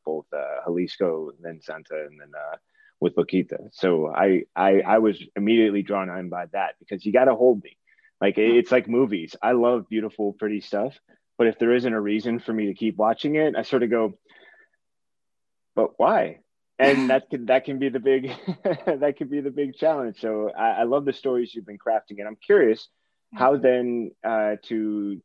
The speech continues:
Speaker 1: to sort of introduce, where is it that Phoenix Comics came from?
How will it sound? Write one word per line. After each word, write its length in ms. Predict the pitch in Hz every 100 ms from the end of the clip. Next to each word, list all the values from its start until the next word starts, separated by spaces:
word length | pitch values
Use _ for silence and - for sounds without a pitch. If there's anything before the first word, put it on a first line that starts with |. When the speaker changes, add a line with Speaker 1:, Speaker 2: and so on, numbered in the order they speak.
| _
Speaker 1:
to 100 | -
sort 200 | - 120
of 120 | 113 101
introduce, 580 | 110 113 120 113 107
where 340 | - 95 139 165
is 180 | 165 165
it 100 | -
that 140 | 107
Phoenix 440 | - 143 135 - -
Comics 460 | 131 123 110 - - _ _ _ _ _ -
came 340 | 156 160 151
from? 560 | - 92 85 64 -